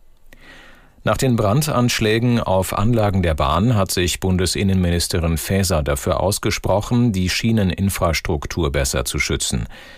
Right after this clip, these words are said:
Die S-P-D-Politikerin sagte der Bild am Sonntag, die Videoüberwachung werde gestärkt. Bis zum kommenden Jahr werde die Zahl der Kameras an Bahnanlagen von neuntausend auf elftausend erhöht.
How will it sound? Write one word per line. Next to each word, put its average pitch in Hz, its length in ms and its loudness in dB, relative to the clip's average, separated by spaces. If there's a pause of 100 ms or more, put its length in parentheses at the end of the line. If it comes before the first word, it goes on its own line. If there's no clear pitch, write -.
(160)
Die - 120 -4
S-P-D-Politikerin 95 1300 -2
sagte 98 340 0
der 85 100 0
Bild 87 380 -2
am 80 120 0
Sonntag, 95 640 0
die 82 240 -2
Videoüberwachung 101 1080 0
werde 98 220 0
gestärkt. 104 540 -2 (380)
Bis - 160 -4
zum 78 240 -2
kommenden 104 340 2
Jahr 92 300 2
werde 87 180 0
die 82 140 -4
Zahl 92 260 0
der 80 120 -2
Kameras 98 580 0
an 69 160 -2
Bahnanlagen 78 720 -2
von 82 180 -2
neuntausend 95 720 0
auf - 160 -4
elftausend 71 720 -2
erhöht. - 420 -8